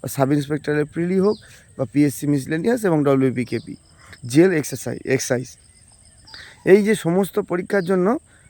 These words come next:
যা যা প্রশ্ন হতে পারে, আমি একটা সিরিজ চালু করেছিলাম গতকাল রাতে, প্রায় একশোটার কাছে প্রশ্ন আমাদের কমপ্লিট হয়ে গেছে, একটু বেশি হয়েছে। তো এইভাবে আমি সব, সব সাবজেক্টে তোমাদের জন্য হেল্প করছি।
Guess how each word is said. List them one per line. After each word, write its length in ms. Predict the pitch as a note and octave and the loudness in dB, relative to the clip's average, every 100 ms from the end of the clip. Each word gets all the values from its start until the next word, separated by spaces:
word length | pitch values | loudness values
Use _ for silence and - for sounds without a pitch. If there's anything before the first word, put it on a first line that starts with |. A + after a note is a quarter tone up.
| - D#3 | -4 0
যা 180 | C3 D#3 | 6 6
যা 120 | F3+ | 6
প্রশ্ন 320 | F3+ D3+ D3+ | 0 -4 -2
হতে 240 | D3+ C3+ C3+ | -2 0 0
পারে, 260 | C3 D#3+ - _ _ _ _ _ _ _ _ _ - | 0 0 -2 _ _ _ _ _ _ _ _ _ 0
আমি 180 | C#3 D3+ | 2 2
একটা 220 | C#3+ D3+ | 0 -4
সিরিজ 260 | - D3 D3+ | -4 -6 -2
চালু 240 | C#3+ C#3 | 0 0
করেছিলাম 420 | D3 C#3 E3 F#3+ | 0 -2 -2 -2
গতকাল 320 | C#3+ C3+ C3 | -2 0 0
রাতে, 280 | B2+ A#2+ D3 | 2 0 -2
প্রায় 300 | - C#3 D3 - - - | 0 4 4 0 -20 -16
একশোটার 640 | - C3+ - C#3 A#2+ C#3+ B2 | -4 -4 -4 -4 0 0 0
কাছে 240 | C3+ C#3+ | -4 -6
প্রশ্ন 340 | D3+ C#3 A#2+ D#3+ | -4 -6 -4 -2
আমাদের 300 | D#3 B2+ F#2+ | 0 0 -2
কমপ্লিট 340 | C3+ A#2+ A#2 | -4 -4 -4
হয়ে 100 | A2+ | -6
গেছে, 160 | A2+ - | -6 -8
একটু 140 | E3 | -6
বেশি 300 | D#3 D#3+ - | -2 -2 0
হয়েছে। 320 | C#3 C3 - - - - - - | 0 0 -4 -12 -14 -20 -12 2
তো 60 | |
এইভাবে 300 | E3 G#3 G3 | 4 4 4
আমি 140 | G#3 G#3 | 4 2
সব, 160 | F#3 - | -4 -6
সব 220 | - F3 | -6 -4
সাবজেক্টে 520 | E3+ D#3+ D3 D#3 E3 E3+ | -2 -2 0 -2 -4 -4
তোমাদের 300 | D#3 D3+ D3 | 0 0 0
জন্য 200 | D3 D3 | -2 -2
হেল্প 320 | B2+ C#3 C#3 | -2 -2 -2
করছি। 420 | D3 D3+ - G3 | -4 -4 -4 -10